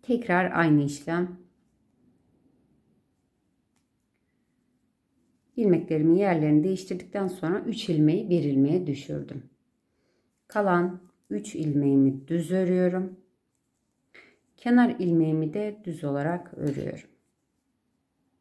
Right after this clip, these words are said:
Modelimin arka yüzündeyim. Bütün ilmekleri ters örüyoruz. Ben sırayı tamamlayıp geliyorum. Devam ediyorum.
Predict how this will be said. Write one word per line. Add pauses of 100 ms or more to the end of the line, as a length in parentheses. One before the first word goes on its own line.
(3500)
Modelimin
arka
yüzündeyim. (300)
Bütün
ilmekleri
ters
örüyoruz. (480)
Ben
sırayı
tamamlayıp
geliyorum. (3250)
Devam
ediyorum.